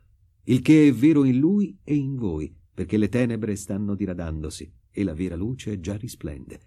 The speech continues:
Chi dice di essere nella luce e odia suo fratello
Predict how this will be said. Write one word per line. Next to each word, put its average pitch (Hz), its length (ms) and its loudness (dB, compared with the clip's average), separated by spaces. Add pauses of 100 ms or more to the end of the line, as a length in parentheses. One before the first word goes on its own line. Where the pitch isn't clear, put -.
(840)
Chi 123 180 0
dice 143 280 4
di 123 100 2
essere 117 420 -2
nella 92 180 -2
luce 92 340 -4
e 85 60 -4
odia 85 260 -6
suo 82 140 -10
fratello 85 520 -8